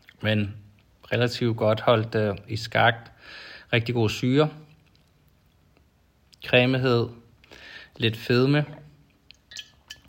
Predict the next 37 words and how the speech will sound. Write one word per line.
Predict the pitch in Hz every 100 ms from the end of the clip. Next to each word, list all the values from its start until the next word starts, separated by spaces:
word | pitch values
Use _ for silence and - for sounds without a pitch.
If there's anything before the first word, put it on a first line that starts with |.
| _ _ _ _ _ _ _ _ _ _ _ _ - - _ _ _ _ _ _ _ _ _ _ _ _ _ _ _ _ - -
En | 113
vin, | 113 123 - - - _ _ _ _ _ _ _ _ _ _ _ - -
som | - 110
jeg | 104
ved | 117 117 -
normalt, | 110 104 107 110 104 107
øh, | 101 95 92 92 - -
da | 98
jeg | 98
også | 101
fik | - 113
den | 113
med, | 101 104 107 -
øh, | 104 95 92
til | -
en | 98
sharewine, | 92 - 113 120 123 110 107 110 -
øh, | 104
smagning, | 101 - 107 107 110 113 - - - - - -
hvor | 104
den | 95
har | 104
vist | 104 101 -
været | 101 95
åben | 104 104 117
i, | - 104 98
i | - 104 98 -
relativt | 104 107 - 107 101
lang | 95 95
tid. | - 110 104
Så | 101
igen, | 104 107 104
også | 113 113 -
for | - 113
den | 110 107
hvide | 110 120
her, | 117 110